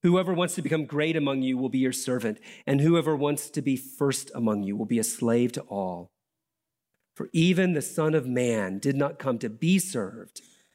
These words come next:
but to serve, and to give his life as a ransom for many." When authority is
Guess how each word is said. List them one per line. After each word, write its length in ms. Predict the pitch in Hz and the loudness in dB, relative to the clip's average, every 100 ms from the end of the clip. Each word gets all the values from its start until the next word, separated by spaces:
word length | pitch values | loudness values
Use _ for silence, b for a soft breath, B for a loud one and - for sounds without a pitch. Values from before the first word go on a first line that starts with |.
| b _ - | b _ -6
but 140 | 127 | -4
to 100 | - | -2
serve, 600 | 131 - 95 76 82 - _ _ _ _ _ _ _ _ - | -2 -2 -2 -4 -18 -20 _ _ _ _ _ _ _ _ -10
and 80 | 110 | -4
to 60 | |
give 380 | 117 135 147 156 | -2 2 2 2
his 200 | 156 151 | 0 -2
life 500 | 131 104 90 85 - - B B B - | -2 -4 -6 -12 -20 -20 B B B -10
as 120 | 120 | -4
a 80 | 127 | -2
ransom 680 | 113 120 120 107 - 92 98 _ _ | 0 0 0 -4 -10 -14 -20 _ _
for 140 | 117 | -4
many." 400 | 104 90 87 85 _ _ _ _ _ _ _ _ _ _ _ _ _ _ _ _ _ _ _ _ _ _ _ _ _ _ _ | -2 -4 -6 -12 _ _ _ _ _ _ _ _ _ _ _ _ _ _ _ _ _ _ _ _ _ _ _ _ _ _ _
When 160 | 156 143 | 0 2
authority 880 | 123 - 180 190 135 110 87 - _ _ _ _ _ _ _ _ _ | 0 -2 0 2 0 -4 -12 -16 _ _ _ _ _ _ _ _ _
is 220 | - 147 | 0 0